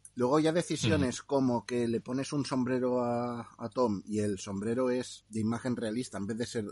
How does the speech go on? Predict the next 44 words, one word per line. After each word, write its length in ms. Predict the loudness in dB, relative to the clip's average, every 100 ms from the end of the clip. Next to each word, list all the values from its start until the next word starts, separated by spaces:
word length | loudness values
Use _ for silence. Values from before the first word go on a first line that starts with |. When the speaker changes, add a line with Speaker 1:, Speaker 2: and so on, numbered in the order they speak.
| -10
Speaker 1:
del 300 | -6 -2 0
mismo 240 | 2 0
estilo 320 | -2 -2 -2
que 240 | -2 0 0
él 140 | 0
de 100 | 0
dibujos, 540 | -2 -4 -4 -6 -8 _ -8
ahí 260 | -2 0 2
ya 100 | 2
no, 480 | 0 0 -2 -4 -4
ya 80 | -2
no 60 | -4
estoy 180 | -4
tan 160 | -4 -4
de 80 | -6
acuerdo, 320 | -10 -18 -14
¿no? 180 | -12 -12 _ _ _ _ -14
De 100 | -12
si 160 | -10 -12
le 100 | -10
pones 300 | -6 -4 -4
un 100 | -4
sombrero 380 | -4 0 0 0
Speaker 2:
Hmm. 20 |
Speaker 1:
a 40 | -2
Tom, 360 | -4 -2 -4 -8 _ -12
que 60 |
el 100 | -12
sombrero 460 | -12 -16 -12 -8 -6
sea 340 | -6 -6 -6 -10 _ _ _ -16
de 80 | -14
dibujos 460 | -12 -10 -6 -4
como 260 | -2 0 0
él, 180 | 0 -2
¿no? 160 | -8 -10 _ _ -8
Creo 280 | -6 -4
yo. 200 | -4 -6 -8 _ -20 -20 _ -4
<laughs> 680 | 0 2 2 2 -2 2
Speaker 2:
Sí. 160 | 2 2 -2 -14 -10 -10 -2
Speaker 1:
Pero 640 | 2 4 4 4 4 2
yo 180 | 2 0
qué 100 | 0
sé. 240 | -2 -4 -8 _ _ -2
Eh, 240 | 0